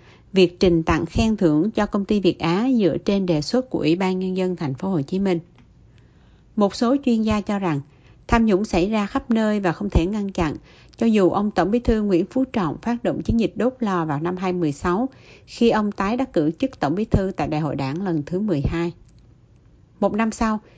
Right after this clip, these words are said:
khi chủ trì phiên họp thứ mười hai của Ban Chỉ đạo Trung ương về phòng chống tham nhũng,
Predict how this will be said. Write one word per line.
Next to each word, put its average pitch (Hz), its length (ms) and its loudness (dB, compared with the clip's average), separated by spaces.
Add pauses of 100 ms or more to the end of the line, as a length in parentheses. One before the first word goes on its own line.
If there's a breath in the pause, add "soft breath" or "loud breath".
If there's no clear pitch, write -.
(200 soft breath)
khi - 200 2
chủ 214 160 0
trì 185 260 6
phiên 208 240 -2
họp 185 240 -4
thứ 247 100 0
mười 185 200 4
hai 190 260 0
của 185 120 -6
Ban 190 200 -2
Chỉ 165 140 0
đạo 160 140 -2
Trung 190 260 -4
ương 190 300 -2
về 160 180 -2
phòng 143 220 -6
chống 147 260 -4
tham 175 160 -6
nhũng, 170 260 -2